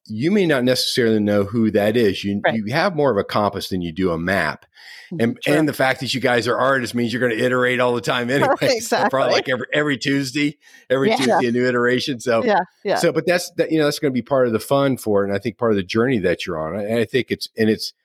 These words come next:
Speaker 1: I'd encourage our listeners, you know, really to stop by and, and come and see you guys.
Speaker 2: Thank you.
Speaker 1: Because it, because it's
Speaker 3: Mm-hmm.
Speaker 1: not only fun to go to your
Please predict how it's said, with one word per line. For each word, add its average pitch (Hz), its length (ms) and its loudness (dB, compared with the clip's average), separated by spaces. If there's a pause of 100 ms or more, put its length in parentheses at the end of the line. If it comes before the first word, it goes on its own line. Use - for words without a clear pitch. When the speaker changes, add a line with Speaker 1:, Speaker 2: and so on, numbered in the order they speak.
(240)
Speaker 1:
I'd 127 120 2
encourage 208 380 0
our 120 80 4
listeners, 107 720 0
you 113 160 0
know, 107 80 4
really 117 300 2
to 95 80 -6
stop 101 320 0
by 95 320 2 (160)
and, 95 240 -8
and 92 180 -10
come 104 160 -4
and 95 100 -4
see - 180 -2
you 104 140 0
guys. 87 400 -2
Speaker 2:
Thank 294 200 -12
you. - 80 -14 (280)
Speaker 1:
Because 147 240 -2
it, 151 200 -2
because 123 300 -2
it's 104 100 -2
Speaker 3:
Mm-hmm. 180 100 -2
Speaker 1:
not 156 160 2
only 208 160 2
fun 139 320 0
to 120 60 -2
go 117 200 2
to 104 80 -2
your 113 500 0